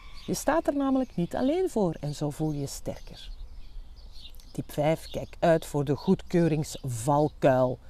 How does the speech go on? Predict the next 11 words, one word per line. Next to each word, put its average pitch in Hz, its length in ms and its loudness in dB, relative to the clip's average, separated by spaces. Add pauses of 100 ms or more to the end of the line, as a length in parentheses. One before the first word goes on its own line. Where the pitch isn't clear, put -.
(840)
Velen 165 360 6
van 147 160 0
ons 147 220 0
willen 147 220 4
door 143 140 2
iedereen 240 360 6
liefgevonden 185 580 2
worden. 170 280 -2 (180)
Dat - 240 -10 (100)
kan 120 280 -6
niet. - 460 -6